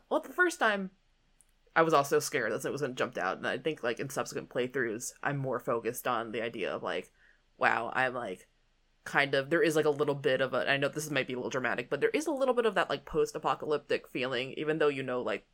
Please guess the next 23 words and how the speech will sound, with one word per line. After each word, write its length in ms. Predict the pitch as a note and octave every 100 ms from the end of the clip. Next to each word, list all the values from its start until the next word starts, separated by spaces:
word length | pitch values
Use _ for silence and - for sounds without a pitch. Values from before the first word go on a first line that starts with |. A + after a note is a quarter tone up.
| -
the 80 | E3+
world 260 | G#3+ G#3+
outside 560 | E3+ - B2+ B2+ B2+ -
is 200 | D3 C#3
fine, 320 | C#3+ B2+ C3
it's 160 | B2 -
thundering, 580 | D3+ E3 E3+ E3 E3+ F3+ _ _ -
yeah, 240 | C3 C3+
that's, 220 | B2 -
like, 200 | C#3+ A#2 -
a 60 | C#3
little 240 | D#3 D#3
bit 180 | D3+ - - _ _ _ -
creepy, 420 | F3 D3+ C#3 D3
but, 320 | - C3 -
like, 180 | - A#2
it's 160 | - -
not, 300 | C3+ A2 - _ -
it's 140 | C#3
not, 300 | D3 C3+ - _
life 360 | D#3+ D3 C3+ C#3+
is 180 | B2+ -
strange, 760 | - C3+ B2+ B2+ B2+ -